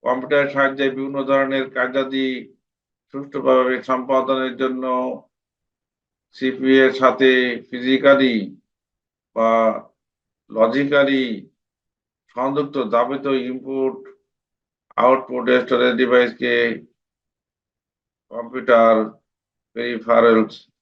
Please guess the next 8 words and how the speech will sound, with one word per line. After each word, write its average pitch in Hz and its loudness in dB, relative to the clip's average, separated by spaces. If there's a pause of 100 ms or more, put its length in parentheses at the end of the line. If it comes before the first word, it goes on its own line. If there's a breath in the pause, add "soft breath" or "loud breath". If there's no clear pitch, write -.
বলা 107 4
হয়, 101 2 (2750)
যেমন 117 -2 (120)
জয়স্টিক, 113 2 (4000 soft breath)
গ্রাফিক্স 147 4
ট্যাবলেট, 131 4 (1120)
লাইট 120 -2 (120)
পেন 123 4